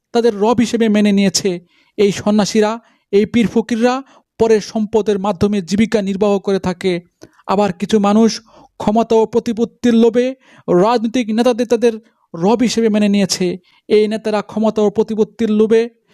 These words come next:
বারবার শয়তানের দোসরে পরিণত হতে পারে। আবার এই নেতারা বিশ্বাসঘাতকতা করে অথবা বিপদে পড়লে তাদের অনুসারীদেরকে ছেড়ে পালিয়েও যেতে পারে। আল্লাহ রাব্বুল আলামিন আমাদের আলোচ্য আয়াতে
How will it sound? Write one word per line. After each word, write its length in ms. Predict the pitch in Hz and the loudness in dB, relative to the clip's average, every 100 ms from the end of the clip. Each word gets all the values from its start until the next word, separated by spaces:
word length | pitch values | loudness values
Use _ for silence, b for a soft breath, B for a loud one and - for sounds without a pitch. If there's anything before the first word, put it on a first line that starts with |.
| b b | b b
বারবার 440 | 170 226 233 220 | 0 0 0 -4
শয়তানের 520 | 180 - 202 226 220 170 | -4 -8 -4 0 0 2
দোসরে 320 | 202 220 214 | 2 2 2
পরিণত 440 | - 208 214 202 | 2 0 0 -4
হতে 220 | 185 202 | -2 -2
পারে। 300 | 196 190 175 175 b b b b | 0 -2 -4 -8 b b b b
আবার 280 | - 233 226 | -2 2 2
এই 80 | 220 | 0
নেতারা 320 | 226 220 202 | -2 -2 -2
বিশ্বাসঘাতকতা 800 | 196 - 208 185 190 202 208 208 | -4 -2 -2 -2 -2 0 0 -2
করে 320 | 202 214 214 214 b b - | 0 0 0 -4 b b -4
অথবা 420 | 190 214 208 214 b b | -2 0 -2 -4 b b
বিপদে 440 | 170 156 202 214 220 | -6 -2 0 2 0
পড়লে 280 | 214 208 202 | 2 0 0
তাদের 220 | 196 202 | -2 -2
অনুসারীদেরকে 540 | 208 - 202 202 214 | -2 -4 -2 -2 -2
ছেড়ে 300 | - 202 202 196 b b - | -2 -2 -4 -8 b b -4
পালিয়েও 300 | 196 208 220 | 0 0 -2
যেতে 240 | 190 185 | -4 -4
পারে। 320 | 175 165 - - _ _ _ _ b b | -4 -4 -8 -16 _ _ _ _ b b
আল্লাহ 220 | 208 220 | -2 -2
রাব্বুল 240 | 214 180 214 | -2 0 0
আলামিন 360 | 208 208 208 | 0 0 -2
আমাদের 280 | 202 202 208 | -2 -2 0
আলোচ্য 280 | 208 208 220 | 0 0 0
আয়াতে 420 | 196 196 190 180 | 0 -2 -8 -8